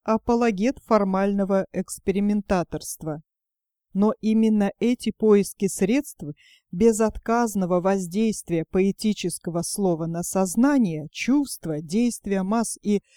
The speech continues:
составляют важную черту творческой лаборатории Маяковского.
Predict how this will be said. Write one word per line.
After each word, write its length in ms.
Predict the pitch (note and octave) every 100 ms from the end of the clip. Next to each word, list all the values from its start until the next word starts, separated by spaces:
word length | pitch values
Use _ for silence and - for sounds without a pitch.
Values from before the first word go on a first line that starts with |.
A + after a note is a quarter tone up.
| _ _
составляют 960 | - B3+ A#3+ - B3 A#3 D4 D#4 C#4+ A3
важную 640 | F3+ C4 D#4 C4+ C#4+ C#4
черту 640 | - A#3+ G3+ - B3 D4+ - _ _ _
творческой 880 | - F#3+ A#3+ D4 - C#4 - - B3
лаборатории 920 | A#3 G#3 G3 F#3+ E3+ - F3+ G3+ G#3
Маяковского. 1040 | G3 F#3+ F#3+ - G3 E3 - - D#3 D3